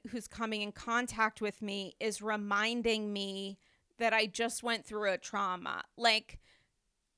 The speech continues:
which I would rather not think about, but I'm also trying to deal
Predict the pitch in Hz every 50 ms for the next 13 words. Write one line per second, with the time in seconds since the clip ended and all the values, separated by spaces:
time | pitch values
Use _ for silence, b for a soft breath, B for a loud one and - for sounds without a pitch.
0 | _ _ _ - 220 254 247 - 294 247 240 240 233 233 262 240 220 240 233 226
1 | 226 220 240 233 226 220 208 208 - - - - - 247 240 233 - 220 180 208
2 | 190 190 185 185 180 - 170 - _ _ _ _ _ _ _ - 202 - 240 220
3 | 220 220 220 - - - 214 220 220 208 - - 247 226 220 - 226 220 214 214
4 | 220 - - 226 170 - 208 208 208 208 214 208 208 - -